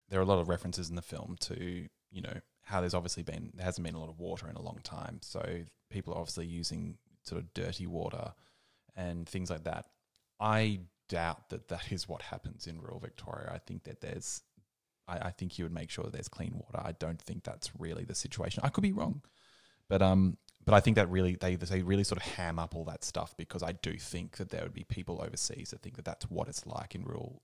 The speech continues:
Australia. And I think that's what the book does a lot of. It really sells Australia in a rather, um, uh, in a rather ghastly way,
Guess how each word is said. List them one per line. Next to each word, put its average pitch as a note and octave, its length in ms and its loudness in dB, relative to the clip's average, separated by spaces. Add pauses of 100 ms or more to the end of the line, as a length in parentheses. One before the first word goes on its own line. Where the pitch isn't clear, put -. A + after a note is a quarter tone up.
Australia. F#2+ 440 0
And F#2+ 100 4
I F#2+ 40 6
think C#3+ 260 2
that's - 200 2
what F#2 200 -2
the F2+ 100 -6
book - 320 -2 (180)
does - 520 -4 (120)
a E2+ 40 -8
lot E2 280 -4
of. - 280 -8 (600)
It G2+ 200 -6
really G#2+ 240 4
sells F2+ 420 4
Australia - 640 -2 (560)
in F#2 160 -2
a D#2+ 320 -2 (480)
rather, E2 580 -2
um, D#2 460 -6 (800)
uh, D#2+ 300 -2 (1800)
in G#2 120 2
a F2+ 60 2
rather F2 200 4
ghastly E2 460 -2
way, - 380 -6